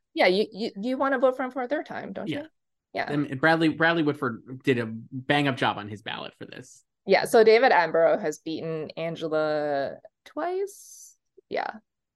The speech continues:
Speaker 2: So with no David Attenborough.
Speaker 1: But Obama's still here. Obama beat David, so it's like rock, scissors, papers.
Speaker 2: I don't know. I'm gonna go Angela.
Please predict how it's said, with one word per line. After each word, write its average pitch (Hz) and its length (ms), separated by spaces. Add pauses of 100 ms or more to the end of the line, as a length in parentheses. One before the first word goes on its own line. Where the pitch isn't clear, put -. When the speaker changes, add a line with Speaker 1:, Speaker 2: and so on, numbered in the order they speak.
(160)
Speaker 2:
So 160 140
with 147 80
no 156 100
David 143 240
Attenborough. 127 580 (1800)
Speaker 1:
But 170 160
Obama's 165 400
still 143 140
here. 160 320 (140)
Obama 170 380
beat 180 160
David, 143 400
so 156 160
it's 151 100
like 151 160
rock, 156 220
scissors, 147 240
papers. 160 400 (120)
Speaker 2:
I 123 120
don't 107 140
know. 101 200 (120)
I'm 135 100
gonna 143 160
go 127 240
Angela. 110 380